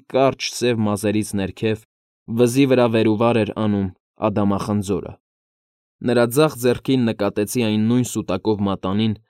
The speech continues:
որը մի անգամ դքսուհին նվիրել էր նրան, երբ նա հիվանդ էր, և որը ես թաքցրել էի կրծքիս վրա,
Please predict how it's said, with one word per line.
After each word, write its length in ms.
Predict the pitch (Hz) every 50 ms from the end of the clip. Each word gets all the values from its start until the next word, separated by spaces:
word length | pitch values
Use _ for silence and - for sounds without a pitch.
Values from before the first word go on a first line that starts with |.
| _ _ _ _
որը 200 | - 208 - 139
մի 140 | 127 123 120
անգամ 360 | 117 113 110 - 131 117 120
դքսուհին 500 | 110 101 110 - - - 104 104 104 101
նվիրել 460 | 101 98 92 95 98 95 95 92 90 92
էր 120 | 92 90
նրան, 320 | - 104 107 104 85 - - _ _ _ _ _ _
երբ 180 | 120 113 104 -
նա 140 | 98 92 95
հիվանդ 440 | 101 98 95 107 107 98 90 -
էր, 120 | - - - _ _ _ _ _ _ _ _ _
և 160 | - - 131 135
որը 220 | 139 143 135 131
ես 160 | 123 117 113 -
թաքցրել 580 | - - 123 104 - - - 120 127 127 113 107
էի 100 | 101 98
կրծքիս 480 | - - 104 - - - - 110 95 -
վրա, 260 | 92 95 98 87 71